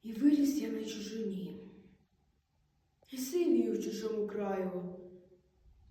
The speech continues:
То одинокому мені здається,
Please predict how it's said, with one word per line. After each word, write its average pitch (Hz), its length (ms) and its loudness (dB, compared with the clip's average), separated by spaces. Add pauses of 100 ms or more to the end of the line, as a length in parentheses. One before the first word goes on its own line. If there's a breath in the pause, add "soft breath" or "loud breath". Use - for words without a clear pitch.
То 220 540 -2 (500)
одинокому 240 580 -4
мені 233 220 2
здається, 240 960 0